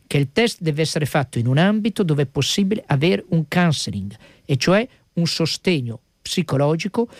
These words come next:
che ti aiuta a capire cosa significa essere seropositivo,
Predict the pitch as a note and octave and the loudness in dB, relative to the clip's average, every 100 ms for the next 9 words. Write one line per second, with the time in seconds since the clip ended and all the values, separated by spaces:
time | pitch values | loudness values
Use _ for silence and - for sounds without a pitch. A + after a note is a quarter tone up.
0 | - _ G3 G3 G#3 - G3+ G3 C4+ A3 | -20 _ 0 0 -2 -2 0 0 0 -2
1 | G#3 F#3 A3+ F#3+ D3+ F3 D#3 D3+ D#3+ D#3 | -2 -2 0 0 0 -2 -2 -2 0 0
2 | D3+ - C3 C3+ A2+ B2 A#2 A#2+ G#2+ G#2 | 0 0 -2 0 -2 -2 -2 -2 -2 -2
3 | F3+ G#3+ B3 | 0 2 2